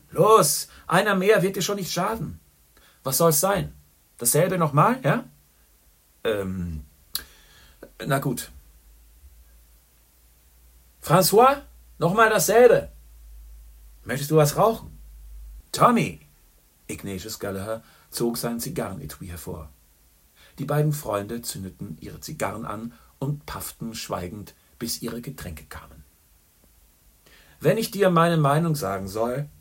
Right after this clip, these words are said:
sagte Ignatius Gallagher und kam hinter den Rauchschwaden zum Vorschein, in denen er eine Zeit lang Zuflucht gesucht hatte. „Es ist schon eine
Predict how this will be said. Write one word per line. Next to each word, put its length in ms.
sagte 400
Ignatius 480
Gallagher 440
und 160
kam 320
hinter 260
den 200
Rauchschwaden 640
zum 180
Vorschein, 580
in 180
denen 220
er 300
eine 200
Zeit 300
lang 180
Zuflucht 460
gesucht 380
hatte. 320
„Es 160
ist 160
schon 180
eine 340